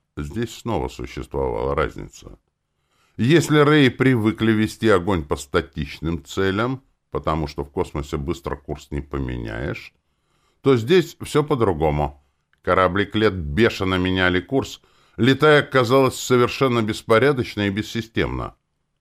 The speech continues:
Флот Берка тратил свой боевой ресурс впустую.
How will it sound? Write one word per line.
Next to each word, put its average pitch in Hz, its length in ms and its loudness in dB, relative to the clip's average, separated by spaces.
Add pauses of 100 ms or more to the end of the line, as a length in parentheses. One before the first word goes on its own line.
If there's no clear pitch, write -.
(220)
Флот 95 260 -2
Берка 104 380 -4
тратил 90 400 -2
свой 90 260 -2
боевой 90 440 0
ресурс 90 380 -6
впустую. 71 800 -6